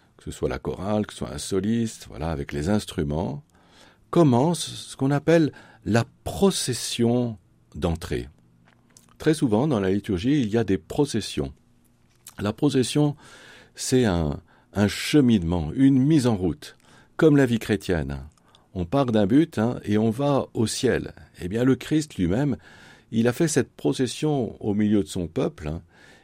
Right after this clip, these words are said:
Lui qui était auprès de son Père, il est venu sur la terre, il a passé parmi nous avant de remonter vers le ciel. Eh bien, symboliquement, au début de la messe,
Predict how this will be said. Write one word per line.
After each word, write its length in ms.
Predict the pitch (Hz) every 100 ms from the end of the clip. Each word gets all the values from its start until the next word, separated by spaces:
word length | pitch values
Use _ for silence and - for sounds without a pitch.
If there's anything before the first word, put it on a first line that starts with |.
| -
Lui 160 | 92 131
qui 140 | -
était 360 | 95 113 104 95
auprès 300 | 85 - 110
de 60 |
son 160 | - 90
Père, 240 | 139 151
il 120 | 123 101
est 40 |
venu 340 | 92 120 139
sur 220 | 123 120 101
la 140 | 90
terre, 340 | - 139 165
il 140 | 120 80
a 80 | 82 _
passé 440 | 170 165 - 165 151
parmi 540 | - 135 117 95 92
nous 320 | 82 127 208 - _ _ _ _ _ -
avant 320 | 113 131 156
de 80 | 104
remonter 480 | 107 107 95 98
vers 160 | 92 80
le 80 | 78
ciel. 300 | - - 87
Eh 140 | -
bien, 100 | 98
symboliquement, 880 | 98 - 170 143 123 - - 101 147 _ _ - - - _
au 120 | - 95
début 240 | 139 165
de 60 | 113
la 80 |
messe, 540 | 80 - - - -